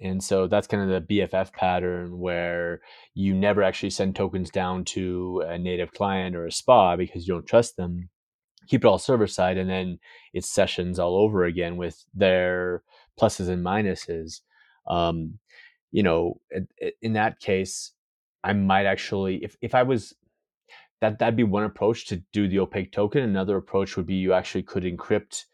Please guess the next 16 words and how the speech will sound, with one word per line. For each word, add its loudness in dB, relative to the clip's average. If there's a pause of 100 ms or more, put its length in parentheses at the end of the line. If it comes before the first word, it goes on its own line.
(300)
the -4
payload 2
of -6
the -4
jot 4
using -2
that, 2
or 2
you -2
could -2
encrypt 2
a -2
specific -4
claim 0
inside 4
there. -4